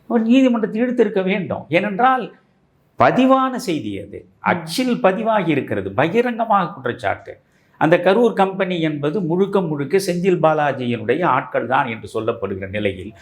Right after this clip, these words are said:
இப்படி ஒரு அவதூறை எனக்கு எதிராக நீங்கள் கிளப்பி இருக்கிறீர்கள்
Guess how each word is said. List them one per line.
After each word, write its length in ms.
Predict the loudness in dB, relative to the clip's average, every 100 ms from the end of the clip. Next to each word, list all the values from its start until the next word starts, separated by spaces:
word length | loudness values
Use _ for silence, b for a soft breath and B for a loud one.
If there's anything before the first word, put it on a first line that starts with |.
| B B B
இப்படி 400 | 0 4 4 4
ஒரு 200 | 4 4
அவதூறை 520 | 4 2 -2 -4 -4
எனக்கு 280 | -2 -4 -6
எதிராக 440 | -4 -2 -2 -2 -6
நீங்கள் 340 | -6 -6 -4
கிளப்பி 340 | 0 0 0
இருக்கிறீர்கள் 540 | -4 -4 -6 -4 -2